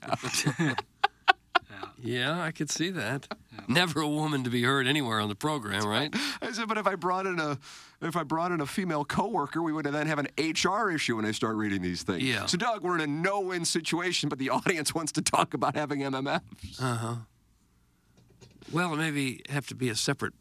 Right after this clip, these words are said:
Speaker 3: talent that doesn't work here full time.
Speaker 1: Iggy, can you book that person?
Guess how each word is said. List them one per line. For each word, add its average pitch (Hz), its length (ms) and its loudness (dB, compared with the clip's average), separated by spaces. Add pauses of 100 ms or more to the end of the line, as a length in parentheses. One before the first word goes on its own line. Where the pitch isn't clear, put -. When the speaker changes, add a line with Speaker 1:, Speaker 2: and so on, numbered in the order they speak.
(220)
Speaker 3:
talent 127 400 0
that - 100 0
doesn't - 420 -4
work 120 200 -2
here 95 140 -4
full 98 240 -6
time. 104 440 -4 (1160)
Speaker 1:
Iggy, 107 200 0
can - 120 -2
you 104 60 2
book 107 200 -2
that 135 240 0
person? - 420 -10